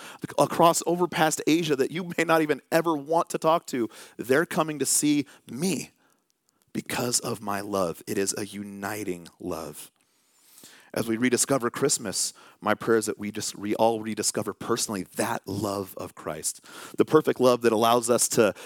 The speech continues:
to feel the acceptance of Jesus, but not just it allows us to feel the acceptance of Jesus, but then we get to pour that out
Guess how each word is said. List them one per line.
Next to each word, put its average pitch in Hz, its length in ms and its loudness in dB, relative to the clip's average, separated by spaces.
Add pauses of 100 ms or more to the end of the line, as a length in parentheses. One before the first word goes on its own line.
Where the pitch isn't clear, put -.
(200)
to 120 120 4
feel 135 300 2
the 123 160 0
acceptance - 720 -2
of 101 100 -8
Jesus, 104 400 -2 (240)
but 135 120 4
not 143 180 4
just 208 180 2
it 185 60 4
allows 156 260 4
us 143 80 -6
to - 80 -4
feel 147 140 2
the 120 80 2
acceptance - 400 0
of 101 80 -4
Jesus, 85 540 -6 (440)
but 110 120 -6
then 101 120 -6
we 107 100 -6
get 131 160 -2
to 98 60 -10
pour 107 320 -6
that 98 160 -2
out 101 240 0